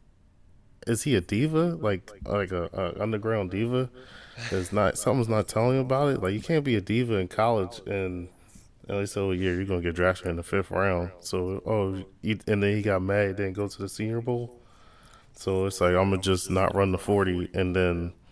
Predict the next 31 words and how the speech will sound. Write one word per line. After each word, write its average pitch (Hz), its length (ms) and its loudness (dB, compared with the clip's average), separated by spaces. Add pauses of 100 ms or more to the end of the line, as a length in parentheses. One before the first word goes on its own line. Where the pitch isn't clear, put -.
(600)
he 101 120 0
dropped 98 300 4
the 95 60 -2
ball 95 300 2
at 87 80 -4
the 90 80 -4
combine 87 560 0
a 82 40 -8
couple 85 240 -4
times. 85 440 -6
So 82 320 -6 (1040)
I 113 60 -4
don't 135 180 0
know. 90 280 2
It's 98 100 -8
just, 117 280 -4 (120)
I 107 60 -2
don't, 120 240 0
I 127 80 6
don't 131 220 6
get 117 340 4 (100)
how 104 300 -6
you 104 140 -2
can 98 220 -4
be 95 460 -4
that 101 200 0
productive 95 520 -4
in 87 80 -6
college 95 460 0
and 90 140 -4
then 87 280 -2